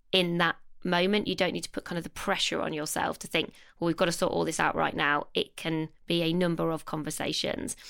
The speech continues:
So it's something I still find hard, but I think I am now able to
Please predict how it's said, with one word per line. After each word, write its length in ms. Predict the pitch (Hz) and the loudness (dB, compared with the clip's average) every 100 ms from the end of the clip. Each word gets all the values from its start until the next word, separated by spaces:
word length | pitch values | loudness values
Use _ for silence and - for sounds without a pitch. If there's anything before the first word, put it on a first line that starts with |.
| - - - | -18 -20 -10
So 220 | - 196 - _ - - | 2 2 2 _ -12 -2
it's 180 | - - | 0 2
something 240 | 214 185 | 0 2
I 80 | 190 | 2
still 220 | - 185 | 2 0
find 260 | 170 170 165 | 2 0 0
hard, 540 | 175 226 208 180 190 - - - | 2 4 6 6 4 -2 -16 -2
but 120 | - | 2
I 100 | 180 | 2
think 240 | 170 190 175 | 2 0 2
I 120 | 175 | 0
am 140 | 175 | 0
now 260 | 180 175 - | 0 2 2
able 380 | 175 175 170 165 | 0 -2 -2 -4
to 480 | - 170 165 160 | -2 2 2 2